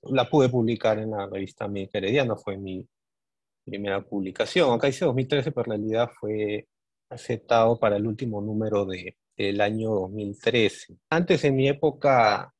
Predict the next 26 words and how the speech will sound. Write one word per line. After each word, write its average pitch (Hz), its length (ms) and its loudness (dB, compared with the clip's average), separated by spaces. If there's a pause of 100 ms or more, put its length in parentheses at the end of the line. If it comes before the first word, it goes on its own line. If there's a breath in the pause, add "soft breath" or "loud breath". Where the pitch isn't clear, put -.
la, 113 160 0
el 120 100 -6
internado 120 600 0
era 117 280 0
de 104 180 -6
marzo, 107 1040 -6 (1120)
eh, 120 120 -14
terminaba, 123 500 2
perdón, 123 400 2
en 101 440 -8 (760)
marzo-abril, 113 760 2
¿no? 120 260 -8
O 101 40 -12
sea, 107 300 -2
al 101 100 -2
final 120 260 -2
terminábamos 120 600 0
en 104 120 -10
marzo 117 460 -2
del 98 140 -8
siguiente 104 360 -4
año, 101 240 0
y 104 40 -8
con 113 160 0
las 104 120 2
justas - 480 -6